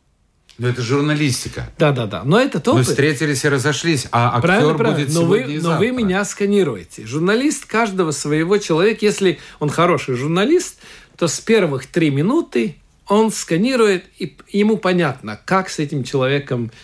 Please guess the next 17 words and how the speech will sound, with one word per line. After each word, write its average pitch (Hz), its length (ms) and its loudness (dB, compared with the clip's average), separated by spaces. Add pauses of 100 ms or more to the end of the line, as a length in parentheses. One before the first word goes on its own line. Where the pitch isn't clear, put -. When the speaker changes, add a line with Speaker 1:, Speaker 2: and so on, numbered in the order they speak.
(340)
Speaker 2:
работать, 143 560 2
что - 240 -2
делать. 123 260 -2 (100)
И 180 80 6
эта 202 240 0
практика, 147 720 -4 (180)
м, 131 160 -6
там 127 440 -2
более, 143 460 2
я 123 220 0
отработал, 123 680 -2
по-моему, 117 600 -4 (2250)
в - 60 -20
такой 131 260 2
чистой 156 400 2
журналистике 135 760 -2
лет 127 200 0